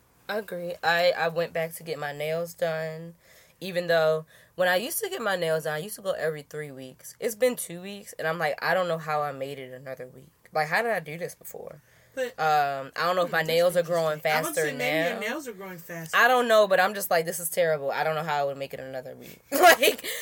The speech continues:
Speaker 1: I'm like, "I might have to go midweek this week," because it's been, it's a little over two weeks, and I'm just like, "Yikes. I don't know how I did this."
Speaker 2: I need a pedicure.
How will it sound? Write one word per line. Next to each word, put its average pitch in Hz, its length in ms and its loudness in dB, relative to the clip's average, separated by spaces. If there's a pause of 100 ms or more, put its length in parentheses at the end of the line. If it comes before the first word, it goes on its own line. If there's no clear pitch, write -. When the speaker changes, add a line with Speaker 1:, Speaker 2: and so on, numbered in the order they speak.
(160)
Speaker 1:
I'm 220 180 4
like, 214 220 8
"I 202 100 6
might 220 160 4
have 226 140 4
to 214 80 4
go 185 160 8
midweek 208 600 2
this 277 200 4
week," 269 280 -2
because 202 600 8
it's 180 220 0
been, 185 460 -2
it's - 160 2
a 220 80 2
little 196 260 0
over 180 300 2
two 220 160 -6
weeks, 208 180 -8
and 175 120 -2
I'm 175 100 -2
just 156 220 -8
like, 139 340 -6 (220)
"Yikes. - 580 -8
I 156 120 -4
don't 147 120 -2
know 143 100 -4
how 156 220 0
I 82 140 -6
did - 240 -16
this." - 180 -10
Speaker 2:
I 175 120 -12
need 226 120 -10
a 170 260 -14
pedicure. 160 600 -12